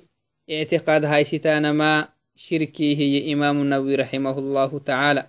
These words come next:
Na'am, to hakahkinni maxay? Masalan, numa haadayti migda kaa gedhek, safaraa gura kaa gedhek safara kasa.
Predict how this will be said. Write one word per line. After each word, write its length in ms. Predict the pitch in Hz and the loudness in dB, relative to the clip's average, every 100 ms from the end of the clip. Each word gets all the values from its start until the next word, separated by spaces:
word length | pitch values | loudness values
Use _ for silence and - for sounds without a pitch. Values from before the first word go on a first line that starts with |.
| _ _ _ _ _ _ _ _ _ _ - | _ _ _ _ _ _ _ _ _ _ -4
Na'am, 280 | 160 156 - - _ | -2 0 -4 -10 _
to 100 | 277 | 0
hakahkinni 640 | 247 247 240 226 226 208 | 2 4 4 4 0 2
maxay? 540 | 202 196 196 214 226 - 226 | 2 2 4 4 2 -2 -4
Masalan, 520 | 220 233 214 214 220 _ _ _ _ - | 0 4 4 2 -2 _ _ _ _ -4
numa 180 | 220 | 0
haadayti 460 | 226 208 214 196 220 | 4 4 6 4 2
migda 240 | 214 208 196 | 2 2 4
kaa 180 | 202 | 2
gedhek, 340 | 196 185 180 165 - _ _ _ _ _ _ | 4 2 2 0 -10 _ _ _ _ _ _
safaraa 680 | _ 185 180 190 208 214 214 - | _ -4 4 6 8 6 4 -2
gura 220 | 185 214 | 0 2
kaa 180 | 202 202 | 4 2
gedhek 320 | 196 180 170 | 2 0 0
safara 340 | - 165 190 170 | -2 0 2 2
kasa. 300 | 151 156 | 0 -2